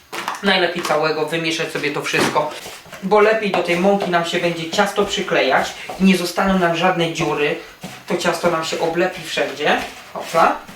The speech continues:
Ja sobie tutaj jeszcze łoka nagrzewam. Łok będzie na warzywa, które pójdą z, z, z, z tym kurczakiem. Musimy zamoczyć tego kurczaka w tym cieście.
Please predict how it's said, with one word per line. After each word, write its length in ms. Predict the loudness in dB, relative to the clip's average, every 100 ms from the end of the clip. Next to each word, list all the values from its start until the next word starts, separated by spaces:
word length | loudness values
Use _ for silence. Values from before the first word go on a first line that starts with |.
| -20 -20 -20 -20 -20 -18 -10
Ja 100 | -6
sobie 240 | -2 2 2
tutaj 220 | 4 4
jeszcze 220 | 2 0
łoka 420 | 2 4 4 2
nagrzewam. 640 | 0 -2 -2 0 0 0 0
Łok 160 | 0
będzie 300 | 2 2 2
na 140 | 0 4
warzywa, 460 | 2 2 2 0
które 300 | 0 -2 -2
pójdą 400 | -2 -4 -2 -2 -4 -4
z, 260 | -4 -4 -10 -20 -8
z, 300 | -4 -4 -6
z, 800 | -12 -14 -14 -14 -14 -14 -16 -20 -20 -20 -20 -20 -20 -20
z 80 | -6
tym 180 | -4 0
kurczakiem. 640 | 0 0 -2 -2 -4 -4 -12 -20 -20 -20 -20 -20 -20 -20 -20 -8
Musimy 340 | -4 0 2 4
zamoczyć 440 | 4 4 2 0
tego 140 | 0 0
kurczaka 500 | -2 -2 0 0 -2
w 80 |
tym 180 | -8 -8
cieście. 520 | -4 -6 -2 0 0